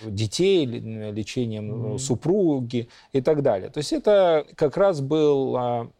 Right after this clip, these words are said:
Speaker 1: атака, психологическая атака на элиты. То же самое произошло и в Украине. Э, и бархатная революция на постсоветском пространстве в том числе были ориентированы исключительно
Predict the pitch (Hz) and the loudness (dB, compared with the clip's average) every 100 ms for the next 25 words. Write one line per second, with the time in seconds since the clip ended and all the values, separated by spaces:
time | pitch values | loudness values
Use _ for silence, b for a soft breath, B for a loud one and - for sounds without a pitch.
0 | _ 131 127 165 139 110 104 - - 135 | _ -4 0 2 2 0 -10 -8 -2 -2
1 | 135 117 - 131 120 180 170 135 127 139 | -2 -8 -8 -4 -4 -2 -2 -2 -2 0
2 | 131 110 95 95 _ - 214 185 208 202 | 0 -2 -6 -16 _ 0 0 0 0 0
3 | 175 139 143 135 143 - 160 143 123 117 | 0 -2 -2 0 -2 -2 0 0 0 -6
4 | 110 110 120 160 196 214 196 143 - B | -4 -6 -6 0 2 0 -2 -10 -14 B
5 | B B B B 147 127 123 123 127 156 | B B B B -4 0 2 2 0 -2
6 | 180 175 151 143 135 131 160 - 143 143 | 0 2 2 0 -4 -2 -2 -2 -6 -4
7 | 143 147 147 143 123 127 123 120 - 147 | -2 0 0 0 -2 -6 -4 -4 0 -2
8 | - 131 120 117 123 120 151 - 196 190 | 0 -4 -4 -4 -8 -4 -4 -2 -2 -2
9 | - 120 - - 143 - 175 147 - - | -2 -6 -6 -14 -10 -2 0 -2 -8 -6
10 | 110 104 - - 117 135 120 117 123 - | -2 -2 -2 -4 0 2 2 0 -4 0
11 | 190 156 120 107 - 123 120 175 147 135 | 0 0 -2 -8 -4 -4 -4 -6 -6 -4
12 | 123 | -6